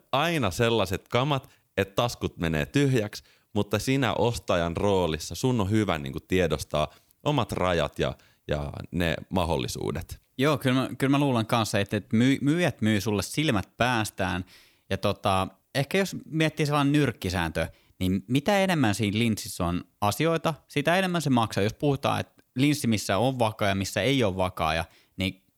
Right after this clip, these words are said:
Speaker 2: se missä on se vakaa, niin kyllä se maksaa enemmän. Se kuinka monta linssipintaa siinä on, e-, eli tavallaan, että kuinka vähän myös indikoi sitä laatua, että niin mitä enemmän,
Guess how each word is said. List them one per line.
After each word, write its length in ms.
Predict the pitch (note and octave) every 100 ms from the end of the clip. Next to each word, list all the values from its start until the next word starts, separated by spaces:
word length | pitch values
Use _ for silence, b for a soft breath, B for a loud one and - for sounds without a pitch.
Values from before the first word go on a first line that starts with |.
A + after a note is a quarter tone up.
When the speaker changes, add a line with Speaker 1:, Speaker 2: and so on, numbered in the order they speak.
| _
Speaker 2:
se 120 | -
missä 260 | A2 G#2+ G#2
on 60 | G2+
se 100 | G2+
vakaa, 360 | A2 - E2+
niin 80 | E2+
kyllä 140 | G2
se 80 | F#2+
maksaa 420 | C3+ A#2 - F#2
enemmän. 380 | F2+ E2+ D2 D#2+ - b
Se 140 | A#2+
kuinka 400 | A#2+ - C3 A#2+ A#2 -
monta 360 | A#2 A2 G#2+ A2+
linssipintaa 720 | C3 A2+ - A#2+ A#2 G#2 G#2
siinä 320 | F#2+ G2 F#2
on, 180 | F#2 F#2
e-, 100 | E2+ - -
eli 380 | F#2+ G#2+ G#2 G#2
tavallaan, 260 | G#2 G2 F#2+
että 100 | -
kuinka 420 | G2 G2 G#2 - _ F#2
vähän 180 | F#2
myös 260 | G#2+ A2 G2+ - _ -
indikoi 380 | G#2+ G2+ G2+
sitä 200 | F2+ G#2
laatua, 580 | G#2 G2+ F#2 - F#2 E2
että 240 | E2+ - E2+ b b b b
niin 280 | F2 F#2 - -
mitä 260 | A#2+ A2 G#2
enemmän, 420 | B2 B2+ A2